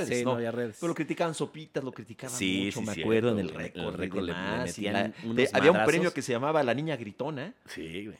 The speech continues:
Speaker 2: Y ahora lo alaban todos esos
Speaker 1: Ya,
Speaker 2: mismos.
Speaker 1: de repente da vueltas las cosas. Entonces, ánimo a
Speaker 2: Sí, en
Speaker 1: trabajar
Speaker 2: medi-,
Speaker 1: y
Speaker 2: en
Speaker 1: no
Speaker 2: medios
Speaker 1: pasa nada.
Speaker 2: generalmente es una ruleta que a veces
Speaker 1: Mira,
Speaker 2: estás arriba, a veces abajo.
Speaker 1: claro, y hay que entenderlo así.
Speaker 2: Sí.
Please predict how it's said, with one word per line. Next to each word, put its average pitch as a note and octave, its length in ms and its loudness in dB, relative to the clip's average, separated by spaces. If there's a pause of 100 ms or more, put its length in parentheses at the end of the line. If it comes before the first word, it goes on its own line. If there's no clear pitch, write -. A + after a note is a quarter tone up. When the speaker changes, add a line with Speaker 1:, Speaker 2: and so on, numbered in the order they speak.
(100)
Speaker 2:
Y A2+ 100 0
ahora C3 180 4
lo A#2 100 6
alaban B2+ 340 6
todos B2+ 200 0
esos A#2 160 -4
Speaker 1:
Ya, A#2 60 2
Speaker 2:
mismos. A4 220 6 (440)
Speaker 1:
de D#3+ 160 -2
repente B3 340 -4
da B3+ 100 -2
vueltas B3 300 -8
las A#3 140 -10
cosas. B3+ 260 -6
Entonces, F#3 240 -2
ánimo G#3+ 280 4
a C#3+ 40 4
Speaker 2:
Sí, C#3 120 6
en C3+ 100 10
Speaker 1:
trabajar F#3 220 8
Speaker 2:
medi-, A3+ 40 6
Speaker 1:
y - 40 6
Speaker 2:
en - 40 4
Speaker 1:
no - 140 2
Speaker 2:
medios G#3+ 80 6 (120)
Speaker 1:
pasa A#2+ 60 0
nada. A2 120 4
Speaker 2:
generalmente C3+ 580 4
es G#2+ 120 -6
una A2+ 160 2
ruleta F#2 440 0
que E2+ 180 -8
a F2 80 -2
veces A#2 140 2
Speaker 1:
Mira, - 100 0
Speaker 2:
estás C3 180 6
arriba, B2+ 300 6
a - 20 4
veces G#2+ 180 2
abajo. A2+ 280 4
Speaker 1:
claro, D4+ 440 4
y C#3+ 40 4
hay F#3 100 6
que D4+ 100 -6
entenderlo G#3+ 400 -2
así. D#4 380 -10
Speaker 2:
Sí. E2+ 280 -6